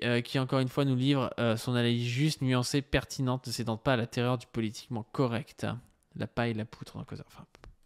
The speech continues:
Donc, euh...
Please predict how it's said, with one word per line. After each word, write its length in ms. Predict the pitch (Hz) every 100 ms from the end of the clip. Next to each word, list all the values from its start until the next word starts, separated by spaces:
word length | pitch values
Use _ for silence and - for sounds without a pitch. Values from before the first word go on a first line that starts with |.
| _ - - - - - - - - _ -
Donc, 460 | 160 196 180 - - 139
euh... 1300 | 135 135 135 135 135 135 131 131 127 127 123 123